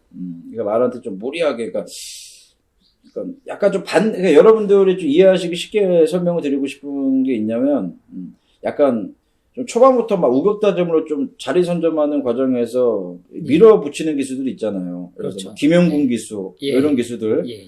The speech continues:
Speaker 1: 그러니까 그런 기수와는 좀 스타일이 거의 좀 반대의 스타일인 거지.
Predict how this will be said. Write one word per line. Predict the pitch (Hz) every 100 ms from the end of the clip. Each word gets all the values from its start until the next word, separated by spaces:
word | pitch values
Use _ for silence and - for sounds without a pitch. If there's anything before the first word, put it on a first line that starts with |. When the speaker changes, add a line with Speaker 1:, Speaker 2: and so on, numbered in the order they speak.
| 85
Speaker 1:
그러니까 | - 117
그런 | 175 233 226
기수와는 | 214 202 196 180 185 175
좀 | 165 147 131
스타일이 | - 226 196 180
거의 | - 185 180 -
좀 | 151 -
반대의 | 123 156 165 147
스타일인 | - 117 95 95
거지. | 92 98 123 92